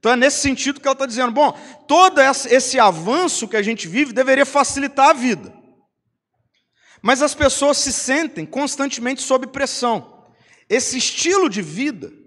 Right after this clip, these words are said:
sob pressão constante, tem gerado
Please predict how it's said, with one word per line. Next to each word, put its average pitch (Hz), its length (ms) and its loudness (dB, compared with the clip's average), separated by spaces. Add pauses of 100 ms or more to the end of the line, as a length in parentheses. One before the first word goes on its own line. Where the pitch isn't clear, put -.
sob 208 360 -8
pressão 233 640 -8
constante, - 760 -14 (640)
tem 285 200 0
gerado 214 720 4